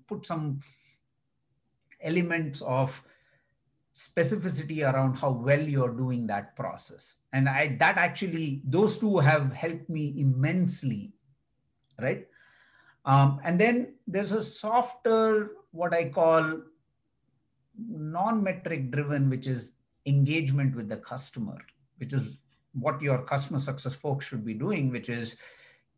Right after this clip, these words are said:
engaging with the customer and getting sort of the soft pulse.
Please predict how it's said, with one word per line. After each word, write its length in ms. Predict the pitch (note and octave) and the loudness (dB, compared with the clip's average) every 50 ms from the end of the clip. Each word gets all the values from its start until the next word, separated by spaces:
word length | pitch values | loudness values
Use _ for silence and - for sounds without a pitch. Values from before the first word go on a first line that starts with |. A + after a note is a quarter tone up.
| _ | _
engaging 480 | C#3 D3+ D#3 E3 F#3+ A3 G#3 A3+ A3 G3+ | 2 2 4 6 4 4 4 4 2 0
with 120 | F3+ D3 | 0 0
the 100 | C#3+ D3 | -2 -2
customer 560 | C3+ - D#3+ D3+ C#3 - - F3+ D#3+ D3 C#3+ | -2 -2 -2 -2 -2 -4 -6 -4 0 2 2
and 200 | C#3 C3+ C3 B2+ | 2 2 2 0
getting 400 | A#2 C3 C3+ C3 D3 D3 C#3+ C#3 | 0 0 0 0 0 0 0 0
sort 240 | C3+ - D3+ C#3 C3 | 0 0 0 0 0
of 140 | C3 B2+ A#2+ | 0 0 -2
the 100 | B2 A#2 | -6 -8
soft 560 | - - - - F#3 D#3+ D#3+ C#3 - - - _ | -8 -8 -4 -2 0 0 0 -2 -4 -10 -14 _
pulse. 360 | - A2 E2 - - - - | -6 -6 -6 -6 -10 -14 -16